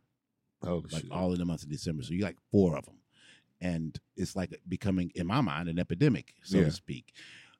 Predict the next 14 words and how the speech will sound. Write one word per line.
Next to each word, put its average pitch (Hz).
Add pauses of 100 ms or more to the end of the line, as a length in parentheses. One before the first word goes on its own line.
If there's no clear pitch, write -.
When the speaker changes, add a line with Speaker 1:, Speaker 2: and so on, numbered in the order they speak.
(100)
Speaker 2:
Um, 87 (720)
but 101
again, 95
like 82
I 87
was 85
saying, 104
it's, 82 (460)
it's -
kinda 113
weird 113
because 92 (1500)
this 123
demon 98